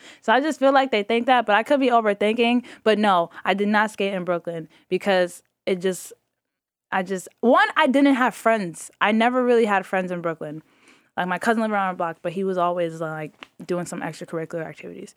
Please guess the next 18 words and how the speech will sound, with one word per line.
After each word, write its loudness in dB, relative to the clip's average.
So, 2
like, 0
I 2
would 2
always 4
just -4
be -2
in -6
the -6
city, -4
especially -2
because 0
I 2
went -4
to -14
school 0
out 0
there. -8